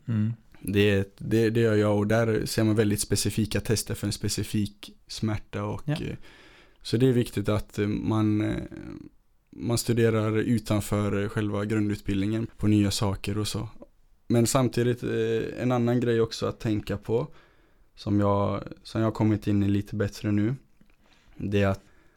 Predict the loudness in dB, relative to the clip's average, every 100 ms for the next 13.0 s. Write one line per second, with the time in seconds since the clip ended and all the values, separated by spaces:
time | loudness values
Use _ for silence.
0 | _ -6 0 4 4 4 4 4 2 0
1 | -2 -2 -4 -4 0 0 0 2 2 2
2 | 2 0 -2 -2 -6 -10 -4 -2 -2 -6
3 | _ _ _ _ -20 -14 0 2 4 4
4 | 2 0 -2 -4 -8 -6 -2 2 2 2
5 | 2 2 2 2 2 2 0 0 0 0
6 | -2 -2 0 -2 0 -2 -2 -2 -2 0
7 | 0 0 0 -2 -4 -4 -2 -4 -4 -2
8 | -2 -2 -2 -2 -2 -4 -4 -4 -4 -2
9 | -2 -2 -4 -6 -6 -8 -8 -8 -8 -6
10 | -8 -6 -6 -6 -10 -16 -20 -20 -20 _
11 | _ _ _ -20 0 2 4 4 2 2
12 | 2 2 0 0 0 0 0 0 0 -2